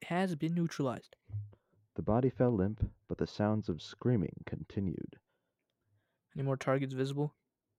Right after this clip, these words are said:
Speaker 2: Matt asked.
Speaker 1: "Could be, sir."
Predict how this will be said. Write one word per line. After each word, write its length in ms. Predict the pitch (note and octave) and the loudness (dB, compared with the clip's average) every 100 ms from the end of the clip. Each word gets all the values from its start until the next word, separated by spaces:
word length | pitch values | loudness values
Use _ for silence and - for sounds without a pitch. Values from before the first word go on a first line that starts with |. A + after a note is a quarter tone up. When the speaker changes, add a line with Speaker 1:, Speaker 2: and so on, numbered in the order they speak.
| _ | _
Speaker 2:
Matt 260 | - E2 D#2+ | -4 0 0
asked. 420 | D#2 E2+ - - _ _ _ _ _ _ _ _ _ _ _ _ - | 0 -2 -6 -20 _ _ _ _ _ _ _ _ _ _ _ _ -2
Speaker 1:
"Could 200 | D#3+ D3+ | 0 4
be, 140 | D#3+ | 2
sir." 280 | D3 C3+ | 2 -2